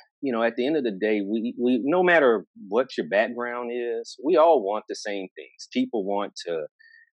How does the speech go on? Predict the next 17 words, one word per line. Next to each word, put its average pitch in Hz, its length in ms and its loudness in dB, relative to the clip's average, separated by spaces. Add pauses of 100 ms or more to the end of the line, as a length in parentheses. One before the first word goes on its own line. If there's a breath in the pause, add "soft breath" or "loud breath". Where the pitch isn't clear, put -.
(120)
uh, 85 180 0
live 110 340 2
comfortably. 120 640 0
They 98 80 -2
wanna 90 260 -4
do 104 200 -4
well 101 340 2
for 90 100 -8
their 80 120 -10 (100)
families, 117 840 -6 (100)
and 90 220 -14
they 107 60 -4
wanna 180 260 -4
enjoy 175 360 -2
themselves. 78 600 -8
And 82 140 -8
so, 92 340 0